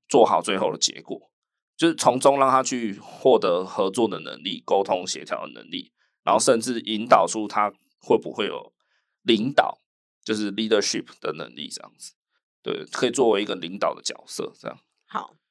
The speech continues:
Speaker 1: 所以其实像他现在小，就他现在这么小，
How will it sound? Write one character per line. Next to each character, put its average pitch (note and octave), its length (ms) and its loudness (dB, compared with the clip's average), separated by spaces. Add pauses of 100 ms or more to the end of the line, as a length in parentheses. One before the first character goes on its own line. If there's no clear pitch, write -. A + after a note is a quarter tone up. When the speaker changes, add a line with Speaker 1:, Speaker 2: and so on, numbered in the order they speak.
(140)
Speaker 1:
所 G3 140 4
以 F3 60 4
其 D3 200 -2
实 D#3 80 0
像 D3+ 160 4
他 D3+ 100 2
现 A#3+ 300 0
在 - 340 0
小， - 460 0
就 D3 160 2
他 C3 160 4
现 C3+ 100 2
在 B2+ 80 0
这 A#2+ 80 -6
么 G#2+ 100 -6
小， - 360 -6